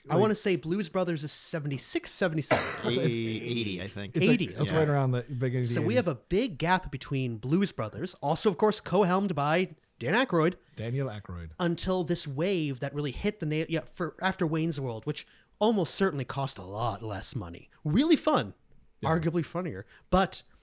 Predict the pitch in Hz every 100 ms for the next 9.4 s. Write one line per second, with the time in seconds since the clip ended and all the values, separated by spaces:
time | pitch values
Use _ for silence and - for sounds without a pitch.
0 | _ - 165 131 190 240 185 202 147 180
1 | 170 170 165 147 - 147 131 123 113 -
2 | - _ 180 180 110 - _ _ 135 165
3 | 233 233 208 202 175 156 262 311 135 92
4 | 123 - _ _ _ 143 131 123 - _
5 | _ - - - - 117 190 - 240 151
6 | 151 135 - 120 139 190 170 156 - 120
7 | - 170 170 180 220 147 - - - 139
8 | 139 - 123 113 139 104 104 113 - 117
9 | 90 - -